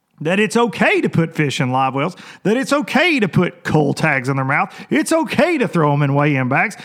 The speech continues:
and it's okay to have weigh-ins. What?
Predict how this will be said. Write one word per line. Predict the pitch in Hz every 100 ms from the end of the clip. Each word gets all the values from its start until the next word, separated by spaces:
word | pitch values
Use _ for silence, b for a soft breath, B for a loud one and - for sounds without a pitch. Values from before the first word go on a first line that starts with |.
| B -
and | 185
it's | 285
okay | 220 226 165 190
to | 185
have | 147 170 131
weigh-ins. | 135 120 104 95 - - _ _ _ _ _ _ _ _ _ _ _ _ _ _ _ _ _ -
What? | 143 190 -